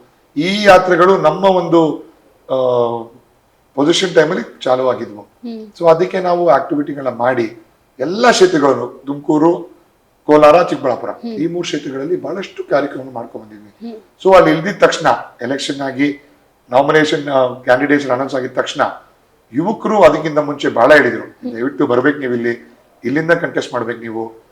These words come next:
Speaker 1: ಯಾಕಂದ್ರೆ ಅಲ್ಲಿ ಬಹಳಷ್ಟು ಮುಂಚೆಯಿಂದ ಸೀನಿಯರ್ ಎಂ ಪಿಗಳು ಬಂದಿದ್ರು.
Speaker 2: ಹ್ಮ್, ಹೌದು.
Speaker 1: <clears throat> ಮೊಯ್ಲಿ ಸಾಹೇಬ್ ಇರ್ಬೋದು, ಜಾಲಪ್ಪ ಸಾಹೇಬ್ ಇರ್ಬೋದು,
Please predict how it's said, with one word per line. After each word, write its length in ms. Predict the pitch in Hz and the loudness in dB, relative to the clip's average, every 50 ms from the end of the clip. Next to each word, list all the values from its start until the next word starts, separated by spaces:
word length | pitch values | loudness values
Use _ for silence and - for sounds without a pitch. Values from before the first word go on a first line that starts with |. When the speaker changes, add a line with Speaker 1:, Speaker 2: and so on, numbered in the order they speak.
| _ _ _ _ _ | _ _ _ _ _
Speaker 1:
ಯಾಕಂದ್ರೆ 360 | 135 - 165 160 160 160 175 | -10 -6 -4 -4 0 2 2
ಅಲ್ಲಿ 400 | 170 165 165 165 175 180 175 151 | 2 2 4 6 6 6 6 6
ಬಹಳಷ್ಟು 520 | 139 156 165 180 185 175 - - - 190 180 | 4 4 4 4 2 -2 -4 -4 -2 -2 -2
ಮುಂಚೆಯಿಂದ 540 | 165 165 170 165 165 190 196 185 175 170 185 185 185 - - - - _ _ _ _ _ _ _ | -2 -6 -8 -6 -4 -2 -2 -2 0 -2 -2 -2 -2 -4 -6 -8 -18 _ _ _ _ _ _ _
ಸೀನಿಯರ್ 460 | - 240 - 214 226 202 180 165 175 | -8 -6 0 0 0 0 0 2 4
ಎಂ 220 | 170 160 160 160 160 | 4 4 4 4 0
ಪಿಗಳು 280 | 165 165 151 170 180 | 0 0 2 0 0
ಬಂದಿದ್ರು. 340 | 151 143 123 123 120 113 110 | 0 -4 -6 -6 -10 -10 -12
Speaker 2:
ಹ್ಮ್, 460 | - _ 254 247 240 233 220 208 208 | -12 _ -6 -4 -4 -4 -6 -8 -10
ಹೌದು. 420 | 196 214 214 202 - 156 139 135 127 | -8 -4 0 2 2 2 2 2 0
Speaker 1:
<clears throat> 0 | |
ಮೊಯ್ಲಿ 280 | 131 139 139 139 135 | 0 0 0 0 0
ಸಾಹೇಬ್ 180 | - 135 131 127 | 2 2 2 2
ಇರ್ಬೋದು, 420 | 127 120 120 131 131 131 135 131 | 2 0 0 -2 0 0 -2 0
ಜಾಲಪ್ಪ 300 | 117 127 123 127 127 143 | 2 2 2 2 0 -2
ಸಾಹೇಬ್ 260 | 131 123 139 131 123 123 | -2 0 0 -4 -4 -4
ಇರ್ಬೋದು, 500 | 120 120 123 127 123 135 131 - - | -6 -6 -8 -6 -6 -6 -8 -8 -14